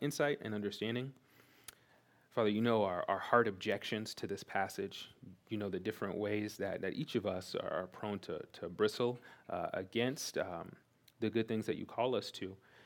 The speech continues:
And so we ask that, that you would help, uh, lower our defenses, that you would make us humble and teachable, uh, before your word, and that by your Spirit you would really speak to us, uh, through your word, that you have something for each of us, uh,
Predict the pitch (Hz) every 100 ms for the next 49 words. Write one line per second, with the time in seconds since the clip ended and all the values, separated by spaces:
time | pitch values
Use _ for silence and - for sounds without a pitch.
0 | - - _ - 104 101 98 92 - -
1 | 101 107 107 110 - 95 - - 92 113
2 | 113 101 107 98 - - - - - _
3 | _ 101 110 117 98 95 - 101 - 165
4 | 165 - - _ _ - _ - - _
5 | _ 85 95 101 90 87 92 - - -
6 | 110 104 104 90 - 113 - 107 107 107
7 | - 98 104 - - 95 90 95 101 101
8 | 113 - - _ _ _ _ _ - -
9 | 127 113 104 107 101 107 135 - 113 -
10 | 107 113 110 151 113 - - - - -
11 | - - - 92 - 98 92 - - -
12 | - _ _ _ _ _ _ - 101 92
13 | 87 - - _ - 120 123 123 131 120
14 | 113 104 139 - 120 95 92 - -